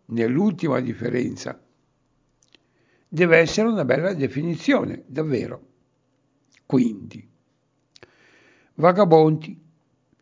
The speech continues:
giuntatori, paltonieri, guidoni, pitocchi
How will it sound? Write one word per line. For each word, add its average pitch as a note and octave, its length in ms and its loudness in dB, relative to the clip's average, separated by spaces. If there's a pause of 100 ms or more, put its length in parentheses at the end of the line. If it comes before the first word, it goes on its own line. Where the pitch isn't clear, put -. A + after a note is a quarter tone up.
(140)
giuntatori, D#3+ 1080 0 (400)
paltonieri, D3+ 1000 2 (480)
guidoni, D3+ 840 2 (300)
pitocchi A#3+ 840 0